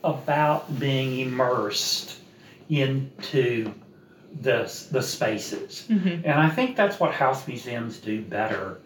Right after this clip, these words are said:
Speaker 2: Mm-hmm.
Speaker 1: than most any other museum, is you can become immersed in the space.
Speaker 2: Imagine what it would have been like.
Speaker 1: Imagine what it would have been like, get a under-, get a better understanding of the way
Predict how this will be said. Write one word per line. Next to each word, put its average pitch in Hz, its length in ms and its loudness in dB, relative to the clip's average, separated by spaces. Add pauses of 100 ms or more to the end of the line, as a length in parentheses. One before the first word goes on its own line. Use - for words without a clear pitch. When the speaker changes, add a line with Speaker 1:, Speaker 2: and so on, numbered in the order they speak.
Speaker 2:
Mm-hmm. 180 480 -2
Speaker 1:
than 117 400 0
most 117 340 -2 (140)
any 131 220 0
other 123 140 -2
museum, 113 560 -4
is 117 220 -6
you 165 200 4
can 135 420 -4 (400)
become 139 360 0
immersed 123 840 -2
in 117 300 -2
the - 100 -8
space. - 720 -10
Speaker 2:
Imagine 180 520 6 (100)
what 170 180 2
it - 80 2
would 156 140 2
have 151 80 2
been 143 180 -2
like. 135 320 0
Speaker 1:
Imagine 226 800 6
what 214 120 8
it 196 60 8
would 170 120 6
have 143 80 0
been 165 220 6
like, 151 460 6
get 190 140 6
a 185 180 4
under-, 196 220 4
get 175 400 2
a 170 60 8
better 156 360 4
understanding 135 800 -2
of 120 420 -2
the 120 100 -8
way 113 460 -2